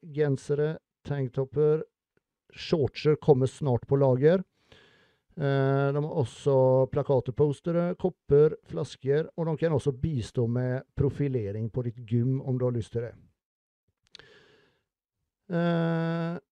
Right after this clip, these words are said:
tanktoppene kommer i masse forskjellige størrelser, fra small opp til fire X L, og det er da unisex. Og som dere ser her, så er det da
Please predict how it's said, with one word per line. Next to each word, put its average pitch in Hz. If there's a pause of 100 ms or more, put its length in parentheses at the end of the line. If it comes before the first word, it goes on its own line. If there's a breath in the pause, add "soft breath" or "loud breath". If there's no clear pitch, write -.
(160)
tanktoppene 170
kommer 156
i 147
masse 151
forskjellige 135
størrelser, 156 (380)
fra 143
small 139
opp 123
til 135
fire 127
X -
L, 165 (320)
og 131
det 123
er 123
da 127
unisex. 123 (1400)
Og 135
som 131
dere 131
ser 131
her, 131
så 135
er 120
det 127
da 135